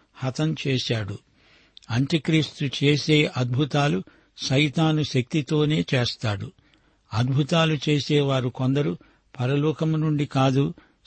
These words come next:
సైతాను పంపితే వచ్చిన వారు. సైతాను అంత్యక్రీస్తుకు సూచక క్రియలు, మహత్కార్యాలు చేసే శక్తినిస్తాడు. మనం అద్భుతాల యావలో పడకూడదు. క్రీస్తు వైపు చూడండి.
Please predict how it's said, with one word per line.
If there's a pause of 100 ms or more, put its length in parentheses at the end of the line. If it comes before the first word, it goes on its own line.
సైతాను
పంపితే
వచ్చిన
వారు. (540)
సైతాను (140)
అంత్యక్రీస్తుకు
సూచక
క్రియలు,
మహత్కార్యాలు (140)
చేసే
శక్తినిస్తాడు. (800)
మనం
అద్భుతాల
యావలో
పడకూడదు. (600)
క్రీస్తు
వైపు
చూడండి.